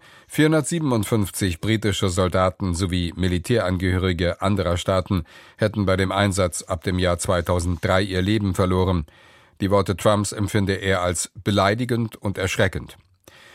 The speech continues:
In einer weiteren Mitteilung der Regierung in London hieß es, Trumps Aussagen ergeben keinen Sinn. Schließlich sei der Bündnisfall nach Artikel fünf der nato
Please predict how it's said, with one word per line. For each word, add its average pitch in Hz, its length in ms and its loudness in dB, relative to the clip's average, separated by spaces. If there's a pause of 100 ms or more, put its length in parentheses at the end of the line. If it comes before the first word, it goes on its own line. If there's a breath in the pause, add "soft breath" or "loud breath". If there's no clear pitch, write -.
(160 loud breath)
In 123 160 0
einer 123 200 4
weiteren 113 380 4
Mitteilung 107 540 2
der 101 160 4
Regierung 104 500 0
in 95 160 2
London 90 400 2
hieß 92 240 -2
es, 101 220 0 (320 loud breath)
Trumps 107 280 2
Aussagen 104 560 2
ergeben 90 460 0
keinen 90 300 0
Sinn. 85 320 0 (500 loud breath)
Schließlich 107 560 0
sei 98 140 2
der 92 120 0
Bündnisfall 104 680 0
nach 92 160 -2
Artikel 92 400 -2
fünf 120 320 -2
der 92 120 -4
nato 95 460 2